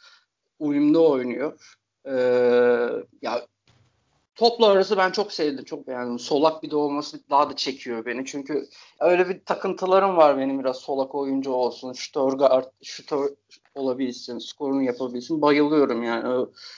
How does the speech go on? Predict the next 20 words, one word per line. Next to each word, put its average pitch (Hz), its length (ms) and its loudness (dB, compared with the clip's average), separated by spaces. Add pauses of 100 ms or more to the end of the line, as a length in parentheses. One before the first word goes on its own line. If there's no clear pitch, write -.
(140)
her 139 160 0
ne 139 100 2
kadar 143 220 4
laf 143 220 2
edilse 139 340 -4
de 160 60 0
mesela 139 400 -2
bayılırım 135 540 0
James 123 300 -6
Harden'a. 117 440 0
Yani 117 200 -4
içten 123 300 -8
içe 123 280 -6 (880)
deli 131 220 -2
gibi 131 220 -4
izlemeyi 127 380 -2
severim 123 460 0
yani. - 340 -6 (960)
Ya, 147 300 2 (200)
e, 165 80 4